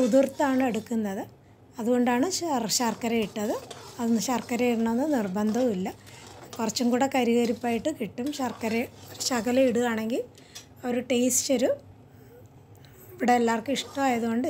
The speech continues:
ശകലം ശർക്കര ചേർക്കുന്നേ ഉള്ളൂ. ഇനി പാക് നമുക്ക്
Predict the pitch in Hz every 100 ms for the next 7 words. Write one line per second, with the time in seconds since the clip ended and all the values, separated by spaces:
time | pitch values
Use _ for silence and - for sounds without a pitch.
0 | 269 254 226 254 247 240 202 240 233 233
1 | 208 196 233 226 226 226 208 190 - -
2 | - - - - - - - - - 254
3 | 269 262 233 240 269 262 220 -